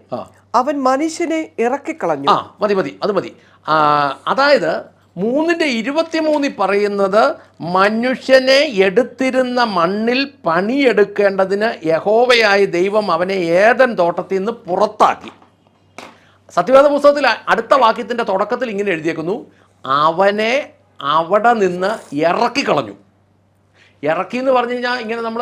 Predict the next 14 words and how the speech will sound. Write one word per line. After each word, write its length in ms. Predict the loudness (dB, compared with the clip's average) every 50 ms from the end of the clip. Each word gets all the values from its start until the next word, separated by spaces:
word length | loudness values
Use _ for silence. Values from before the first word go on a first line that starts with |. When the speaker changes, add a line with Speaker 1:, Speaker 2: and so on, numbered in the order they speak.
| -2 -2
Speaker 1:
ഇറക്കി 200 | -4 -4 -4 -4 -2
വിട്ടെന്ന് 280 | 0 0 0 2 4 4
പറയുന്നൊരർത്ഥമുണ്ട്, 800 | 4 2 2 0 2 2 0 2 2 2 2 2 2 4 4 2 2 2 -4 -16 _ _ _ _ _ -20 _ _ _ -8
മുകളിൽ 440 | -2 0 2 2 4 4 4 4 2
നിന്ന് 160 | 2 2 4 4 4
താഴോട്ട് 400 | 6 6 4 4 4 2 2 2 0
ഇറക്കി 220 | 0 -2 -4 -6 -4 -2
എന്നൊരർത്ഥം 420 | 0 2 2 2 0 0 -2 -2 -2
കൂടിയുണ്ട്. 320 | -2 -4 -4 -6 -8 -12 -18 _ _ _ _ _ _ _ _ _ _ _ _ -20 -20 -20 _ _ _ _ _ _ _ _ _ _ _ _ _ _ _ _ _ _ _ _ _ _ _ _ _ _ _ _ _ _ -6
മുകളിൽ 280 | -2 0 0 2 0
നിന്ന് 140 | 0 0 0 0
താഴോട്ട് 280 | 2 2 2 2 2 0 0
ഇറക്കി 180 | 0 0 -2 -2
വിട്ടു 180 | -2 -4 -8 -12